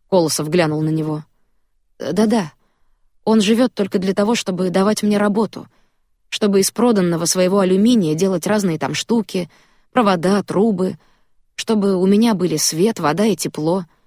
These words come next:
чтобы я ни в чём таком не нуждался и делал то, что я хочу. Вот зачем он живёт, этот человек». «А я думал, что он живёт сам по себе. Капитал наживает», хмыкнул Колосов. «Нет,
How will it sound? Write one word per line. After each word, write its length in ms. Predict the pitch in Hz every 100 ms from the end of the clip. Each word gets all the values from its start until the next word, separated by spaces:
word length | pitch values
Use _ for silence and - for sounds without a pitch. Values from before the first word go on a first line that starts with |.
| _ _ _
чтобы 300 | - 208 208
я 180 | 220 208
ни 100 | 208
в 80 |
чём 160 | - 226
таком 320 | 196 - 214
не 80 | 202
нуждался 540 | 202 208 240 208 -
и 100 | 156
делал 400 | 170 190 196 180
то, 180 | 170 220
что 160 | 208 185
я 120 | 175
хочу. 420 | 202 208 - - - _ _ _ _ _ _ _ _ _ -
Вот 280 | 185 254 165
зачем 320 | 160 208 175
он 100 | 160
живёт, 460 | 175 190 156 - _ _ _ _ -
этот 280 | 160 151
человек». 600 | - - 175 160 135 _ _ _ _ _ _ _ _ _ _ _ -
«А 180 | 165
я 220 | 160 160 190
думал, 320 | 233 220 196
что 200 | - 180
он 120 | 175
живёт 340 | 156 160 202
сам 240 | - 202 202
по 80 | 196
себе. 480 | - 147 143 180 165 _ _ _ _ _ _ -
Капитал 500 | 254 240 - 160 180
наживает», 520 | 190 180 170 160 147
хмыкнул 420 | 196 185 180 165
Колосов. 600 | 156 151 151 - - - _ _ _ _ _ _ _ _
«Нет, 360 | 202 214 -